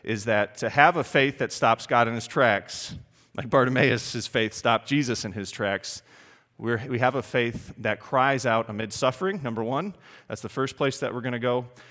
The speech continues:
And then number two, it, it rests in the work of the healer, okay? So, a faith that stops God in his tracks, cries out for mercy amid suffering,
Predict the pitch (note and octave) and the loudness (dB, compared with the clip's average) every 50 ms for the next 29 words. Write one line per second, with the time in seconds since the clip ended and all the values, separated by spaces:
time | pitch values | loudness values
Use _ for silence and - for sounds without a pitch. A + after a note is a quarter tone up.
0 | - - - _ _ _ _ _ _ _ _ - - C#3+ C#3+ D3+ D3 D3 C3+ - | -20 -20 -20 _ _ _ _ _ _ _ _ -4 0 2 2 4 2 2 0 2
1 | - G3+ G3 E3+ D3 C#3 C#3 B2+ - - - - - - - C3 C3 - D3+ - | 4 6 6 6 6 2 -2 -4 -8 -12 -18 -20 -20 -10 -4 -4 -4 -4 -2 -2
2 | C#3 C3 G#2+ A#2+ D3 C#3 A#2+ - - - - - - - - B2+ A#2+ A#2 G#2+ A2+ | -2 0 2 6 6 6 6 6 2 -4 -6 -8 -8 -8 -8 -6 -4 -2 -2 -2
3 | A#2 A2+ - G#2 F#2+ G2+ F#2+ A#2+ G#2+ F#2+ E2 D#2 D2+ - - - - - F#2 - | -2 -4 -4 -6 -6 -6 -4 -2 -4 -4 -4 -6 -8 -12 -16 -18 -16 -16 -10 -4
4 | - A2+ A#2 B2 A#2 - - _ _ _ _ _ _ - - _ - - A#2+ G#2+ | -4 -4 -4 -4 -8 -12 -20 _ _ _ _ _ _ -20 -20 _ -6 -4 -2 -2
5 | G#2+ A2 - A2 A2 - A2+ A#2 G#2+ - - D#3+ E3+ F#3+ - - - - A#2+ - | -2 -2 -2 -2 -2 0 0 -2 -2 0 2 2 2 2 2 -2 -10 -16 -10 -2
6 | A#2+ C#3 A#2+ A2+ A2+ - - - - - - - - D#3+ E3 E3+ - - F#3 D3+ | 2 4 4 4 4 0 -6 -20 -20 -14 -6 2 4 6 6 4 4 2 2 2
7 | D3 C#3 C3 C3 B2 - - - C#3+ B2 A#2+ A#2 - - - - C3 A2+ G#2 D3 | 4 2 0 -2 -4 -6 -6 -2 0 2 2 0 0 -4 -4 0 0 2 2 4
8 | C#3 D3+ - - - D#3+ C3+ C3 B2 - - C#3 B2+ B2+ B2 - - A#2 G#2+ - | 2 2 0 -2 -4 -4 -2 -2 -2 -4 -4 -6 -4 -6 -6 -4 -4 -4 -4 -4
9 | - A#2 A2 A2 | -4 -8 -10 -10